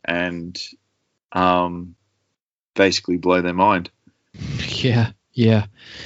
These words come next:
Speaker 2: Like, that's the thing, you know. You know, the technology's there a-, and the product's so good now that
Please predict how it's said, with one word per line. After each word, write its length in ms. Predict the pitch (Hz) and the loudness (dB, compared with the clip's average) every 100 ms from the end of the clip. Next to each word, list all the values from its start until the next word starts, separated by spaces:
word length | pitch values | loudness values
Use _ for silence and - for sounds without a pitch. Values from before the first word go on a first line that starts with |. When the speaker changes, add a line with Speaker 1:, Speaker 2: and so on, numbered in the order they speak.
| - - - | -20 -10 -6
Speaker 2:
Like, 140 | 120 | 2
that's 280 | 147 165 - | 4 4 2
the 80 | 110 | -2
thing, 460 | 110 107 104 - - | 2 2 0 -6 -2
you 160 | 120 | 4
know. 280 | 113 107 92 _ - - _ _ _ _ _ _ _ _ _ _ _ _ _ | 6 6 2 _ -20 -20 _ _ _ _ _ _ _ _ _ _ _ _ _
You 160 | - 143 | 2 4
know, 60 | 131 | 6
the 100 | 123 | 4
technology's 640 | 143 143 147 160 143 123 | 2 4 6 6 4 2
there 440 | 123 131 131 127 | 4 6 6 4
a-, 40 | 120 | 2
and 300 | 120 135 120 | 0 -2 -2
the 40 | |
product's 400 | 117 139 131 123 | 2 4 4 2
so 280 | - 151 143 | 0 2 0
good 340 | 117 127 165 | 2 2 2
now 320 | 127 110 107 107 | 0 0 2 2
that 260 | 110 104 | 0 0